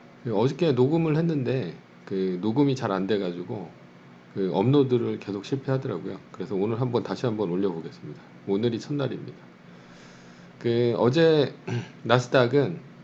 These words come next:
사상 최고치를 경신을 했습니다. 그러니까 일점사 퍼센트 오르면서, 어, 나스닥 종합지수가, 어, 구천이백칠십삼 점 구삼 포인트,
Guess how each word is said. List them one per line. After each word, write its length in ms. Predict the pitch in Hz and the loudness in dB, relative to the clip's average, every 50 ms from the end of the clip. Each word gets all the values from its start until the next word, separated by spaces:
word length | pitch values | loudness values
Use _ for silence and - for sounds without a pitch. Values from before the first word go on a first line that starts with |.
| - - - - - - - - - - - - - - - - - - - - - - | -20 -20 -20 -20 -20 -20 -20 -20 -20 -20 -20 -20 -20 -20 -20 -20 -18 -16 -16 -16 -16 -2
사상 320 | - 123 139 170 165 156 143 | 2 4 6 6 6 6 4
최고치를 600 | 160 165 156 151 147 - 135 127 117 107 90 - | 2 2 2 2 0 0 0 0 0 0 -2 -6
경신을 440 | - - 98 101 98 117 104 101 117 | -6 -6 -6 -4 -4 -4 -6 -4 -6
했습니다. 380 | 127 - - 92 78 - - - - - - - - - - - - | -6 -6 -6 -8 -8 -8 -10 -14 -18 -20 -20 -20 -20 -20 -18 -12 -10
그러니까 420 | 107 92 - 104 98 98 95 95 - - - - - - - - | -10 -6 -2 -2 -2 -2 -4 -6 -10 -16 -20 -20 -20 -14 -10 -8
일점사 500 | 107 107 - 123 117 113 110 104 95 - | -8 -2 0 0 0 2 2 2 2 2
퍼센트 360 | 131 120 123 120 113 - - | 2 0 2 0 -2 -2 -2
오르면서, 760 | 104 90 95 104 104 104 95 90 90 92 120 127 139 160 165 - - - - - - - - - - - - - - - - - - | -2 -2 -2 -2 -2 -2 -2 -2 -4 -2 -2 -2 -2 -2 -4 -8 -14 -20 -20 -20 -20 -20 -20 -20 -20 -20 -20 -20 -20 -20 -20 -18 -14
어, 580 | - 92 50 - 50 90 85 - 90 98 - - - | -12 -12 -10 -10 -10 -12 -12 -12 -12 -12 -14 -8 -6
나스닥 540 | 98 98 - - - 110 101 95 - - - | -6 -6 -6 -4 -2 -2 -2 -2 -4 -10 -10
종합지수가, 800 | - 113 110 113 107 - 110 95 - - - 117 110 101 85 - - - - - - - - - - - - - - - - - | -4 -2 -2 -2 -2 -4 -6 -8 -8 -6 -4 -4 -2 -2 -4 -8 -14 -20 -20 -20 -20 -20 -20 -20 -20 -20 -20 -20 -20 -20 -16 -12
어, 360 | 50 50 50 50 50 50 50 - - - - - - - - - - - - - - - - - - - - - - - - - - - - - - - | -12 -10 -10 -10 -12 -14 -16 -18 -20 -20 -20 -20 -20 -20 -20 -20 -20 -20 -20 -20 -20 -20 -20 -20 -20 -20 -20 -20 -20 -20 -20 -20 -20 -20 -20 -20 -18 -14
구천이백칠십삼 1500 | - - - - 147 135 131 131 123 90 - 101 101 101 123 127 143 143 - - 139 135 131 - 156 156 156 151 147 - | -14 -12 -4 0 2 4 4 2 0 -2 -4 -6 -2 0 2 2 2 0 -4 -6 -6 -6 -6 -4 -4 -2 -2 -4 -6 -6
점 340 | - 139 143 156 160 160 135 | -4 -2 -2 -2 -2 -6 -10
구삼 320 | - - 123 127 117 117 | -8 -4 -2 -2 0 2
포인트, 420 | - 131 127 123 127 - 95 78 | 2 2 2 0 -2 -6 -8 -10